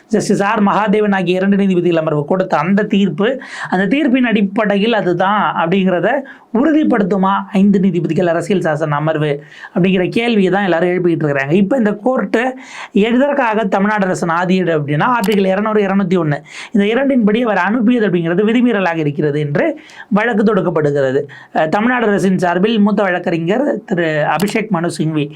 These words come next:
ராஜ்யசபா உறுப்பினரும் கூட டாக்டர் அபிஷேக் மனு சிங்வி போயிட்டு ரெப்ரசன்ட் பண்றாரு. அந்த நேரத்துல தான் இரண்டு நீதிபதிகள் அமர்வு, சீஃப் ஜஸ்டிஸ் பி ஆர் கவாய் மற்றும் ஜஸ்டிஸ் வினோத் கே சந்திரன் ஆகிய இரண்டு நீதிபதிகள் அமர்வு,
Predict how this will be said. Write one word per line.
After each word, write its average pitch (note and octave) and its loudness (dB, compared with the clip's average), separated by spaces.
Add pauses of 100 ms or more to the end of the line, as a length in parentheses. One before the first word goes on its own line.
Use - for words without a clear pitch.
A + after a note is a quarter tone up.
(260)
ராஜ்யசபா F3+ 0
உறுப்பினரும் F3 0
கூட D#3 0
டாக்டர் D#3+ -2
அபிஷேக் F#3+ -2
மனு F3+ 0
சிங்வி E3 -2
போயிட்டு F3 -2 (320)
ரெப்ரசன்ட் G#3+ 0
பண்றாரு. F3+ 0 (280)
அந்த A#3 2
நேரத்துல G3+ 0
தான் C4+ -2
இரண்டு G#3+ 0
நீதிபதிகள் F3+ 0
அமர்வு, D3+ -2 (140)
சீஃப் A3 2
ஜஸ்டிஸ் F#3 0
பி F3 2
ஆர் F3+ 0
கவாய் E3 0
மற்றும் E3 -4 (380)
ஜஸ்டிஸ் F#3 0
வினோத் G#3+ -2
கே F3+ -2
சந்திரன் E3 -4
ஆகிய D3+ 0
இரண்டு E3 -2
நீதிபதிகள் D3+ -2 (100)
அமர்வு, C3+ 0